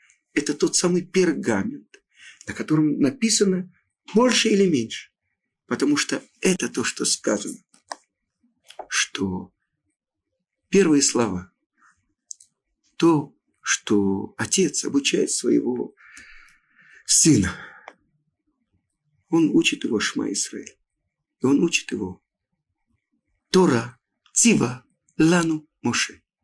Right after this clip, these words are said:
Тору повелел нам Моше. Мораша Киилас Яков. Наследие дома Якова. Это мы с вами, дом Якова. И это то, что мы должны принять на себя и искать всю нашу жизнь.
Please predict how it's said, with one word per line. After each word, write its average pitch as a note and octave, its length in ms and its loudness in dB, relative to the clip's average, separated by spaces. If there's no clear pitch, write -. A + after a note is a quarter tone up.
Тору D3+ 340 4
повелел D3+ 600 2
нам C#3 260 0
Моше. - 380 -4
Мораша E3+ 680 4
Киилас C3 600 0
Яков. - 420 -10
Наследие B2 680 4
дома A#2+ 340 0
Якова. - 360 -10
Это F#3 180 2
мы F#3 140 0
с - 120 0
вами, A2 360 -6
дом D3+ 260 4
Якова. A#2+ 500 -4
И E3+ 60 4
это E3 160 0
то, G3+ 120 2
что G3 200 2
мы G3+ 120 4
должны F#3+ 680 2
принять F3 520 -2
на A2 120 -8
себя - 500 -10
и G3 140 4
искать F#3+ 460 0
всю - 280 0
нашу G3+ 340 0
жизнь. - 400 -8